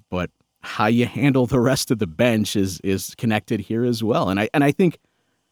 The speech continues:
what they do with Brennan is fascinating because clearly they like him. And he has hit at every level. And he's playing in the playoffs and getting at bats. And, you know, you're just gonna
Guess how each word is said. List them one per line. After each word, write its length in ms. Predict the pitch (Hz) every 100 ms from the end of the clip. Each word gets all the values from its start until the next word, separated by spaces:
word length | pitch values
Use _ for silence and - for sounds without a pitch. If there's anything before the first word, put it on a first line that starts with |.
| _ _ _ _ _ _ _
what 380 | - 104 123 -
they 160 | 156 131
do 160 | 131
with 180 | 123 104
Brennan 300 | 107 127 107
is 120 | 90
fascinating 560 | - 117 160 - 87 90
because 220 | 101 143
clearly 400 | - - 185 147
they 140 | 131 151
like 260 | 170 311
him. 180 | - 170 _ -
And 200 | 139 127
he 140 | 196
has 140 | 165 -
hit 260 | 156 185 -
at 140 | 123 -
every 300 | 135 131 165
level. 480 | 160 202 175 67 _ _ _ _ _ _
And 60 |
he's 120 | 117 -
playing 280 | 143 165
in 80 | 196
the 80 | 208
playoffs 580 | - 196 285 110 80 -
and 140 | 101
getting 220 | 135 165
at 220 | 165 165 -
bats. 480 | 160 180 110 -
And, 300 | 98 90 98
you 240 | - 92 80
know, 120 | 85
you're 280 | 71 85 95
just 180 | 98 -
gonna 220 | 92